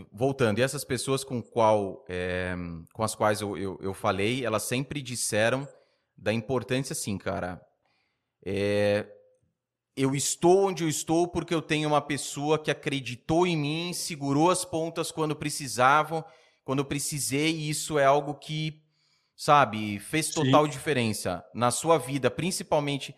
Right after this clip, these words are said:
Speaker 1: na sua vida, sim, é, também, mas especificamente nesse momento, cara, e até hoje, vai, lógico, aproveitar, né? Depois vai lá, compra um presentão,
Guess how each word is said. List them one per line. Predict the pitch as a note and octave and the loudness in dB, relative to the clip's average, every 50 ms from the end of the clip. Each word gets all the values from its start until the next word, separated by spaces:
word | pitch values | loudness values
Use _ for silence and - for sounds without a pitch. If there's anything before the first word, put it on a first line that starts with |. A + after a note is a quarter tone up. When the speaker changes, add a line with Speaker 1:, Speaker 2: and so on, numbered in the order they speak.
| _ _ _ | _ _ _
Speaker 1:
na | D3 | -6
sua | - - F3+ | -2 -2 -2
vida, | E3+ G#3 F#3 E3+ | -2 -2 -2 -2
sim, | - - C#3 A2 - _ _ _ _ - | -2 -2 -4 -4 -6 _ _ _ _ -10
é, | - G#2 | -8 -8
também, | A2 - - _ G3 G#3 F#3+ D3+ B2+ A2 | -8 -8 -4 _ -2 2 4 4 4 4
mas | G#2+ A#2 A#2+ A#2 - - - _ | 2 2 0 -2 -4 -8 -10 _
especificamente | - - - - F#3 F3+ - - F#3+ F3+ - F3 D#3+ D3+ C#3+ C#3 - - | -10 -6 -2 -2 -2 -2 -2 -4 -8 -2 0 0 0 0 -4 -4 -4 -2
nesse | C3 C#3 E3+ E3+ - - | -2 -2 0 -2 -2 -2
momento, | E3+ D3 C3 B2 B2+ B2+ C#3+ D3 C3+ - A2+ G2 | -2 0 0 2 2 2 0 0 -2 -6 -12 -10
cara, | - G2 F2+ F2+ E2 - - _ _ _ _ _ _ _ _ _ _ _ _ - | -8 -8 -8 -8 -12 -16 -20 _ _ _ _ _ _ _ _ _ _ _ _ 0
e | A2 | 0
até | A#2 - - G#3 | 2 4 6 6
hoje, | G#3+ F3 E3 E3+ C#3+ G#2+ G#2 | 8 8 8 8 6 4 2
vai, | F2+ G2 G2+ G#2 G#2+ G#2 - - _ _ | 0 0 0 0 -2 -6 -14 -20 _ _
lógico, | - G2 A2 A2 G#2 - - - - - - | -4 2 2 2 2 2 -4 -12 -20 -20 -20
aproveitar, | - - - G#2 G2+ G#2 G2+ F#2 - A2 G#2+ G#2+ G2+ | -20 -10 -8 -6 -2 -2 -2 -2 2 4 4 6 4
né? | F#2+ F#2+ G#2 A2+ B2 - _ _ _ | 2 -2 -6 -8 -10 -16 _ _ _
Depois | _ - F#2 F#2 | _ -18 -14 -6
vai | G2+ G2 G2 | -2 2 4
lá, | G#2 A2 A2 | 6 6 4
compra | - G#2 G2+ G2 G2+ | 4 0 -6 -6 -8
um | G2 F2+ | -10 -8
presentão, | - F#2+ F#2 F2+ F#2+ F#2 F2 - - G2+ G#2+ A2+ A#2 A#2 A2+ | -4 -4 -4 -4 -4 -6 -6 -4 -2 -2 0 0 -2 -2 -6